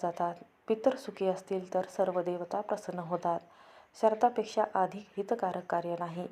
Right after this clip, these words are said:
पितरांची उपासना करणे हाच वंशवृद्धीसाठी एकमेव उपाय म्हटला जातो.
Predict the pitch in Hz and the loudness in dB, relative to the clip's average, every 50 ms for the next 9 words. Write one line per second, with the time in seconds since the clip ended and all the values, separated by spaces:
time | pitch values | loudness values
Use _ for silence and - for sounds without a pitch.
0 | - - 185 180 180 - 180 175 175 170 - 202 214 - - - - 185 185 - | -8 -6 -6 -2 0 2 2 2 0 -2 -6 -8 -8 -8 -8 0 0 0 0 0
1 | - 185 175 - 180 175 175 202 208 202 - 180 180 208 - - - - - - | -4 -8 -6 -6 -6 -6 -6 -6 -8 -2 -2 0 0 0 -2 -6 -16 -20 -20 -18
2 | - - - - - - 214 220 226 226 - - 262 240 202 185 185 - 185 185 | -18 -18 -18 -20 -2 0 2 2 2 0 0 0 2 2 2 0 0 -2 -4 -2
3 | - 180 170 - 233 - - 196 180 - 175 175 175 170 170 202 277 277 285 - | -2 -4 -2 -2 -4 -4 -4 -8 -6 -6 -6 -6 -6 -8 -2 -2 -2 -2 -2 -4
4 | - - 175 165 165 170 170 - - 180 170 180 175 175 - 180 175 | -2 -2 -2 -2 -4 -8 -8 -6 -4 -4 -2 -2 -2 -2 -2 -4 -6